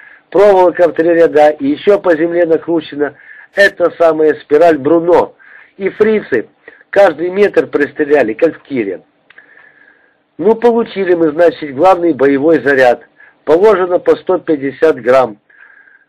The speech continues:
Но комполка, тонкий мужик, понимает солдатскую психологию.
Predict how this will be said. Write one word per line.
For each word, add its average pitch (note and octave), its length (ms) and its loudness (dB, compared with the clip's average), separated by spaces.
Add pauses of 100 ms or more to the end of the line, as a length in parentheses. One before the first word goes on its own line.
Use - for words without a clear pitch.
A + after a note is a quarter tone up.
(320)
Но D3+ 160 0
комполка, G3+ 760 2
тонкий E3 460 -2
мужик, C3+ 440 -6 (1000)
понимает F3+ 600 0
солдатскую C#3+ 600 -2
психологию. A#2+ 840 -6